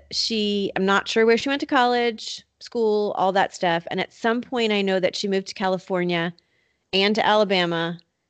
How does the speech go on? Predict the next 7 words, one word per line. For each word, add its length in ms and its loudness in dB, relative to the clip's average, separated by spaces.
and 140 0
then 80 0
back 220 2
to 80 -14
California, 480 -10
at 100 2
least 520 -6